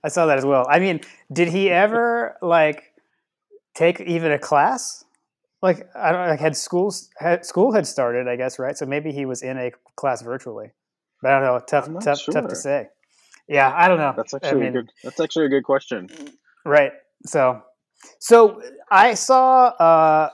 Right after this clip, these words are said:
Speaker 1: a Barrett Sallee hot take today that I wanted to run by you that I, I thought was interesting 'cause I feel like,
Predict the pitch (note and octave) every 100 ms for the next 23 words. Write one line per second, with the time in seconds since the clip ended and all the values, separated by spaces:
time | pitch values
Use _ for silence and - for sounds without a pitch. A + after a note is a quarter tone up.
0 | E3+ C#3 E3 F#3+ F3+ - D3+ C#3 C#3 B2+
1 | B2+ - A#2+ G#2+ A#2 G2+ A2+ - _ _
2 | - B2 B2 B2+ B2 A#2+ A#2 A2+ A#2 A2+
3 | A2 C3 C#3+ - D3+ D#3 C#3+ C3 C3 C3
4 | - A#2 B2+ C#3+ C3+ D#3+ F3 D#3+ C#3 C3
5 | -